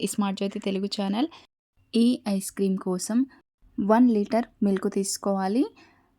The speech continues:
ఈ మిల్క్ వచ్చేసి నార్మల్ మిల్క్ అండి, ప్యాకెట్ మిల్క్ కాదనమాట. కావాలి అంటే క్రీమ్ మిల్క్ అలా కూడా తీసుకోవచ్చు. ఇవి వచ్చేసి నార్మల్గా మేము డైలీ పోయించుకుంటాము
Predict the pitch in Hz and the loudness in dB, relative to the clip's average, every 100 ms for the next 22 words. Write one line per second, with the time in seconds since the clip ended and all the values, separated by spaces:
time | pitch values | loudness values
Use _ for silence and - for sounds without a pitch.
0 | - _ 220 214 214 233 247 240 226 226 | -20 _ 2 4 4 2 0 0 -2 0
1 | 269 269 196 190 208 226 220 196 196 190 | 2 4 4 4 4 4 2 0 -2 -2
2 | 247 - 190 190 196 208 202 196 190 185 | -2 -2 -4 -2 -2 0 -2 -2 -4 -2
3 | 190 185 190 185 185 185 285 349 214 185 | -2 -2 0 -2 -2 0 -2 2 2 4
4 | 190 190 190 185 185 330 494 - - - | 2 2 -2 -4 0 0 0 -8 -10 -6
5 | 190 - 208 202 196 190 190 196 190 180 | -6 -2 2 4 4 2 0 0 2 2
6 | 180 185 180 180 180 - - 175 175 180 | 0 0 -4 -2 -4 -4 -4 -4 -4 -4
7 | - 311 523 _ _ _ _ _ _ - | 0 0 0 _ _ _ _ _ _ -2
8 | 214 196 - 208 208 277 202 185 185 190 | 0 0 0 0 4 4 4 0 -2 0
9 | 196 185 180 175 175 - 175 175 190 190 | 0 0 -2 -4 -6 -4 0 2 0 0
10 | 170 170 170 185 170 175 160 247 | 0 -2 -4 -6 -4 -2 0 0